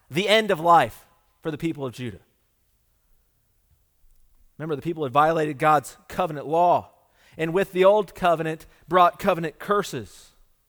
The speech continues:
Those negative consequences had been seen by the southern two tribes in Judah,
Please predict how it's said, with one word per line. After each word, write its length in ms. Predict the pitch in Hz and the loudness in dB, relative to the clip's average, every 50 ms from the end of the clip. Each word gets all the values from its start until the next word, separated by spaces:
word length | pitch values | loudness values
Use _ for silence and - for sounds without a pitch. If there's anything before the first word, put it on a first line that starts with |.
| _ _ _ _ _ _ _ - _ - | _ _ _ _ _ _ _ -20 _ -6
Those 260 | - 202 208 190 147 170 | -2 0 0 0 0 0
negative 360 | 202 220 220 233 208 185 - | 0 0 2 0 -2 -2 -2
consequences 680 | - 208 220 233 220 - 170 - 180 180 160 170 151 | 0 2 2 2 0 -2 -6 -8 -6 -6 -6 -6 -2
had 260 | 143 190 202 190 156 147 | 2 2 2 2 2 0
been 160 | 185 175 165 | -4 -6 -6
seen 560 | - - - 233 240 226 202 160 135 131 123 | -8 -6 -6 -6 -4 -4 -6 -8 -10 -10 -4
by 360 | 139 147 170 180 170 170 160 - - - _ _ | 0 2 2 4 2 0 -4 -6 -12 -20 _ _
the 100 | 156 175 160 | -6 -6 -4
southern 380 | - 196 190 170 175 170 160 | -2 -2 -2 -2 -2 -4 -8
two 220 | - - 190 180 151 | -8 -10 -10 -12 -10
tribes 500 | - - 185 175 165 156 139 123 107 139 | -4 0 4 4 4 4 4 0 -4 -8
in 140 | 151 139 131 | -12 -12 -10
Judah, 420 | 120 147 165 156 143 113 92 | -6 -6 -4 -2 -2 -4 -4